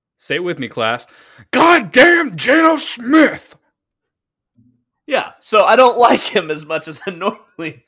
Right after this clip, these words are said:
Speaker 2: do.
Speaker 1: Well, and here's the thing.
Speaker 2: Marquise
Speaker 1: When Geno
Speaker 2: Brown.
Speaker 1: Smith was quarterbacking last year, Metcalf was still a wide receiver one, which is
Speaker 2: Yeah.
Speaker 1: stupid to say, but it, it, I don't think his production is gonna take a hit.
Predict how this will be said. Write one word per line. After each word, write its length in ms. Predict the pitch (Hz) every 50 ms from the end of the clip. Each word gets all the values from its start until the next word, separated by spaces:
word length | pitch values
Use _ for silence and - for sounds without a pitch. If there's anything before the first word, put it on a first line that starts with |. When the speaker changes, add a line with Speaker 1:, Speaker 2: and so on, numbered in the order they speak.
| - -
Speaker 2:
do. 140 | 131 202 196
Speaker 1:
Well, 120 | 254 254
and 120 | 233 226 214
here's 180 | 262 311 285
the 60 | 294 233
thing. 240 | - 294 202 147 117
Speaker 2:
Marquise 220 | 143 165 185 196 214
Speaker 1:
When 140 | 220 214 175
Geno 240 | 160 233 247 262 247
Speaker 2:
Brown. 120 | - 202
Speaker 1:
Smith 200 | 226 233 233 -
was 180 | 240 208 180 -
quarterbacking 640 | - - 208 240 240 180 143 131 131 - - 131 123
last 260 | 120 113 113 - -
year, 200 | 120 117 120 117 _ _ _ _ _ _ _ _ _ _ _ -
Metcalf 540 | 139 147 156 202 208 - 220 220 214 214 -
was 140 | 113 113 -
still 260 | - - 180 202 190
a 60 | 147
wide 240 | 123 139 151 160 151
receiver 420 | 151 139 - 170 160 139 123 104 104
one, 420 | 107 139 180 165 107 87 85 _ _ _ _ _ _ _ _ _ _ _ _ _ _ _ _ _ _ _ _ _ _ _ _ _ _
which 200 | 180 185 180 -
is 140 | 156 147 -
Speaker 2:
Yeah. 60 | -
Speaker 1:
stupid 800 | - - - - - _ _ _ _ - 226 226 - 156 117 107
to 80 | 107
say, 320 | - - 120 104 104 110 127
but 260 | 127 139 135 131 139
it, 160 | 147 143 143 _ _
it, 160 | - 123 117 - _
I 120 | - 147 156
don't 220 | 175 175 165 151
think 200 | - 170 151 147
his 140 | - 143 -
production 420 | _ - 123 131 160 170 - 135
is 80 | 110 104
gonna 180 | 117 104 107 104
take 220 | - 127 107 -
a 40 | - -
hit. 380 | _ 143 170 185 - - _